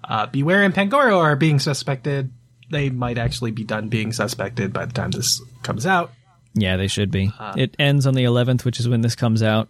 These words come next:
Speaker 2: so
Speaker 1: Yep. So they, they might
Speaker 2: voting
Speaker 1: be
Speaker 2: will
Speaker 1: banned.
Speaker 2: start.
Speaker 1: Or saved
Speaker 2: Yeah.
Speaker 1: by the time this comes out. Things don't tend
Speaker 2: <laughs> Yeah.
Speaker 1: things don't tend to live this gen, though, so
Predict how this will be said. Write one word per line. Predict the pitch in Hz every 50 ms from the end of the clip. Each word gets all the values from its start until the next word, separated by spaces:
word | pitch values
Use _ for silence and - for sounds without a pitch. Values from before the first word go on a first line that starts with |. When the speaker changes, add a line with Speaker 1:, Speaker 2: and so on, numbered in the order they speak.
| _ -
Speaker 2:
so | - - 131 113 107 104 107 -
Speaker 1:
Yep. | - 117 131 139 143 143 - - _ _ -
So | - - 123 110 107 107 104 - - -
they, | - 131 131 135 131
they | 123 123 127
might | 120 117 117
Speaker 2:
voting | 117 117 120 120
Speaker 1:
be | 117
Speaker 2:
will | 117
Speaker 1:
banned. | 113 -
Speaker 2:
start. | - 120 110 107 127 131 - - _ - - - - - _ - -
Speaker 1:
Or | 143 185 214
saved | 208 - 123 107
Speaker 2:
Yeah. | - - 113 - -
Speaker 1:
by | - 127 127
the | 131 131
time | 139 135 131 127
this | 127 -
comes | - 135 123 120
out. | 120 117 117 - - -
Things | - 180 190 208 202 -
don't | 226 214 202 143
tend | 170 170 185
Speaker 2:
<laughs> | 196 190
Yeah. | - - - - - - _ _ _ _ _ _ _ - - - _ _
Speaker 1:
things | - 269 269 247
don't | 277 285 262
tend | 208 247 240 208
to | 220
live | 185 180 175 170 156
this | 131 131 123 -
gen, | - - 127 113 110 107
though, | 110 107 110 110 110
so | - - - 120 117 113 113 -